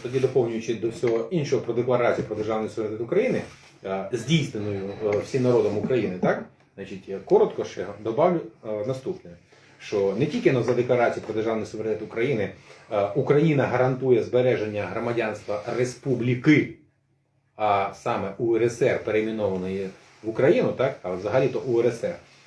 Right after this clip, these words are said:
А і збереження громадянства С Р С Р гарантує. Тобто Україна гарантує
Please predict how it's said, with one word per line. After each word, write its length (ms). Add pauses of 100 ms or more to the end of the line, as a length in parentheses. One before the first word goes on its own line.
(140)
А 100
і 120
збереження 440
громадянства 600
С 140
Р 100
С 160
Р 200
гарантує. 520 (140)
Тобто 320 (300)
Україна 500
гарантує 600